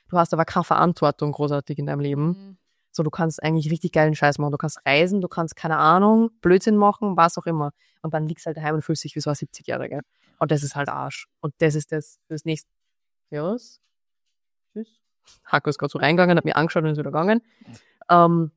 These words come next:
Speaker 1: und das ist so eben ein Vorsatz, dass ich da einfach schaue, dass ich, ja, das Gefühl hab, dass ich,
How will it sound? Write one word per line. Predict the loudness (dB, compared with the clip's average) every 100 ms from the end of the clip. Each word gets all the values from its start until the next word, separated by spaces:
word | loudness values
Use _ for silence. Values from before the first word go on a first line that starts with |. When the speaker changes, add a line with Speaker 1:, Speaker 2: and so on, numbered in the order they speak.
| _
Speaker 1:
und | -4 2
das | 2
ist | 2 -2
so | -2
eben | 0 -4 -2
ein | -2
Vorsatz, | 0 0 -2 -8
dass | -8 -8
ich | -8 -4
da | -2 -2
einfach | -4 -4
schaue, | -2 0
dass | -2 -6
ich, | -6 -6 -8
ja, | -8 -10
das | -10
Gefühl | -8 -6
hab, | -8 -10
dass | -14
ich, | -14 -20